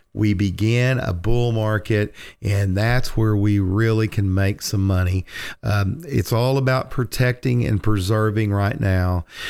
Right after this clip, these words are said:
And, and I don't, and nor does anyone else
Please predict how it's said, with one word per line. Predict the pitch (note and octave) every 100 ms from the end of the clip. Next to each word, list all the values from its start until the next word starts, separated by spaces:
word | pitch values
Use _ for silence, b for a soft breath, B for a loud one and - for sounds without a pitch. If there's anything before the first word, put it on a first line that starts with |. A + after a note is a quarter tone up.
| B -
And, | A2 G#2 -
and | A2 G#2 G2+
I | - G#2+ A2 A2+
don't, | A#2+ A#2+ -
and | C3+ C#3+
nor | D#3+ D#3 C#3+ -
does | A2 G2+
anyone | A2 G#2+ G2+ G2 F2+
else | F2 E2+ F2 -